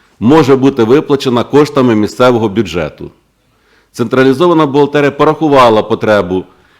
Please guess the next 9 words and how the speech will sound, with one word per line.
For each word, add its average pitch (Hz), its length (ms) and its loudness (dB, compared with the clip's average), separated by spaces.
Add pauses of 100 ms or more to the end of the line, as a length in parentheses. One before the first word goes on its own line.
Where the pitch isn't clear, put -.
(120)
і 131 100 2
щоб 143 360 0 (400)
наша 123 640 0
галузь 110 460 0
була 107 440 2
у 131 200 0
рівних 113 400 0
недискримінаційних 123 1080 0
правах, 143 440 -2